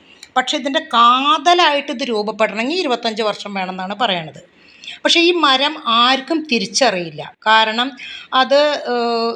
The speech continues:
സാധാരണ വൃക്ഷങ്ങളെ മാതിരി അങ്ങനെ നിൽക്കും. പക്ഷേ പൂർണ്ണ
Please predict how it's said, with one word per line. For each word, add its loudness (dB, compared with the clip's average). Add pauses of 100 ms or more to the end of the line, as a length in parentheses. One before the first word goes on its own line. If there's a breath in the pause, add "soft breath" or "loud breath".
സാധാരണ 2
വൃക്ഷങ്ങളെ -2
മാതിരി 0
അങ്ങനെ -2
നിൽക്കും. -6 (340 loud breath)
പക്ഷേ -2 (240)
പൂർണ്ണ 4